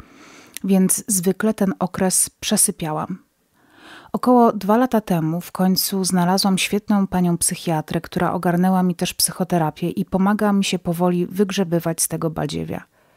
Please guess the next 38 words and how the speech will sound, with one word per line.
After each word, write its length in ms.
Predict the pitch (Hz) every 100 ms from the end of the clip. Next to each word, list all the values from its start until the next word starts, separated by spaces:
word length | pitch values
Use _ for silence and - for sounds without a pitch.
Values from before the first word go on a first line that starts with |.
| _ _ - - - - _
Pani 240 | 185 202 202
doktor 380 | 233 - 226
poradziła 440 | - 202 185 220 202
mi 160 | 196
między 340 | 196 208 208 214
innymi, 460 | 208 180 165 165
żeby 200 | 170 165
przede 300 | 165 - 170
wszystkim 580 | 165 202 - - 185 180
dać 240 | 175 180 -
sobie 280 | 170 175
dużo 300 | 170 185 185
czasu 480 | 185 - 156 - -
i 120 | -
być 260 | 165 170 -
dla 160 | 175 160
siebie 280 | 165 160
cierpliwym, 600 | 160 170 - - 170 190
a 40 | 180
w 80 | -
kryzysowych 540 | 170 156 165 175 180
chwilach 540 | - - 170 180 - - - -
starać 400 | - - 202 202
się 140 | - 180
uświadomić 560 | 180 170 180 190 185
sobie, 340 | - 190 180 180
że 280 | 170 185 185
to 200 | 180 180
w 100 | -
końcu 360 | 180 175 -
minie. 340 | 170 151 170 160 _ _ _ _ - - - - - - _ -
Jak 200 | 208 -
na 120 | 214
razie 260 | 208 214 202
jest 220 | 202 -
o 40 |
wiele 240 | 190 196 190
lepiej 540 | 170 151 - 180 175